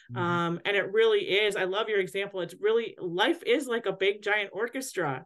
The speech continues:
Speaker 2: right? And it's all these, these different, these different instruments, which are the people in our organizations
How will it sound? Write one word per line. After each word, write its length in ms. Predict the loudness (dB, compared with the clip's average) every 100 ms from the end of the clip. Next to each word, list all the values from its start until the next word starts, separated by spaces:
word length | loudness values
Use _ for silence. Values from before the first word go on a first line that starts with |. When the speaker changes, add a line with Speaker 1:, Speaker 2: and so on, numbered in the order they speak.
| -8
Speaker 2:
right? 460 | -4 -2 -2 -2 -8 _ _ _ -2
And 240 | -2 -2
it's 160 | -4 -4 -2
all 440 | 0 2 2 2
these, 420 | 0 -4 -6 -10 -16 _ _ -10
these 240 | -8 -8 0
different, 460 | 2 2 0 -2 -6 _ _ _ _ -14
these 220 | -8 -8 0
different 400 | 2 2 0 -2
instruments, 480 | -4 -2 -2 0
which 200 | -2 -2 -4
are 160 | 0 0
the 80 | 0
people 560 | 2 2 2 0 -2
in 160 | -2 -2
our 180 | -2 0
organizations 880 | -2 -2 -2 -2 -2 -4 -6 -8